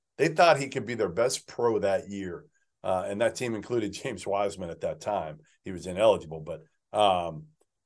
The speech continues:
Baugh changes their team. He takes a lot of the pressure off, off Mike Miles. Um, he changes their team. Now, again, that's no excuse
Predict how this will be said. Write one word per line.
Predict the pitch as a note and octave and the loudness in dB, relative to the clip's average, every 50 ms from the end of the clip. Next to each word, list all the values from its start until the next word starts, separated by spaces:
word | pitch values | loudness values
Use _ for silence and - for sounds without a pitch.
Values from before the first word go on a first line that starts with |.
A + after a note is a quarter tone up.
| _ _ - | _ _ -20
Baugh | A2 - - B2+ B2+ C#3 C#3+ D3 D3 C#3 C3+ - - _ _ _ _ _ _ _ _ _ _ _ _ _ _ _ _ _ _ | -20 2 6 10 10 12 10 10 10 8 6 4 0 _ _ _ _ _ _ _ _ _ _ _ _ _ _ _ _ _ _
changes | - - - D3 C#3+ C3+ A2 A#2 A2 G2 | -6 -2 0 2 2 0 -2 -4 -6 -2
their | G#2+ G#2 F2+ | -2 -2 -2
team. | E2+ - F2+ D#2 D2+ - _ _ _ _ _ _ _ _ | -2 -6 -12 -16 -16 -20 _ _ _ _ _ _ _ _
He | - A2 | -14 -4
takes | - C3 B2 A2+ - | 0 0 0 0 2
a | A#2 | 4
lot | A2 G#2+ G#2 G2+ | 4 6 6 6
of | F#2+ | 4
the | F2+ | 0
pressure | - - C3+ C3+ C3+ - C#3+ | 4 6 6 6 6 6 6
off, | B2+ B2 A#2+ A#2+ - - | 6 6 6 4 2 -2
off | - A2+ G#2 G2+ - - | 0 0 0 0 0 0
Mike | G#2+ G#2 G2+ G2+ | 0 0 0 0
Miles. | A2+ A#2 A#2+ A#2+ A#2+ A#2 A#2 A2+ A2+ A2+ - - _ _ _ _ _ _ _ _ _ | 2 2 4 6 6 6 6 4 4 0 -6 -10 _ _ _ _ _ _ _ _ _
Um, | - F#2+ F#2+ F2+ F2+ F2 E2+ E2+ - _ - | 0 0 2 2 0 -2 -4 -8 -16 _ -8
he | B2 C#3+ C#3 | -8 -6 -6
changes | - - C#3 C3 A#2+ G#2+ G#2 F#2+ | -2 0 0 0 0 -2 -4 -2
their | A#2+ G#2+ | -2 -2
team. | - - A#2+ A2+ G#2+ | -2 -2 -4 -2 0
Now, | A2+ A#2 A#2 A#2 | 2 4 4 2
again, | A2+ A#2 C3+ A#2+ G2 - - _ _ _ | 4 4 2 2 2 0 -8 _ _ _
that's | - C3+ C#3 C3+ - - | 6 6 8 8 4 0
no | C#3 D3 D3 D3 C#3+ | 4 8 10 10 10
excuse | C3 - - - - - B2+ A2 F#2+ E2 - - - - - | 10 8 4 0 -2 -2 -4 -6 -6 -4 -6 -6 -6 -6 -8